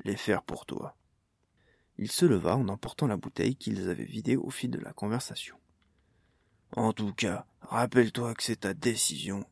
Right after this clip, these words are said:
et uniquement la tienne. Te laisse pas avoir par les beaux discours de Carmalière.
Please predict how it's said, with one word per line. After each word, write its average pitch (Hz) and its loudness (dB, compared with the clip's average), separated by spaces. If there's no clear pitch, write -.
et 113 0
uniquement 107 -2
la 87 -4
tienne. - -10
Te 123 2
laisse 110 4
pas 117 2
avoir 110 2
par 104 -2
les 95 -6
beaux 110 -4
discours 95 -4
de 90 -6
Carmalière. - -6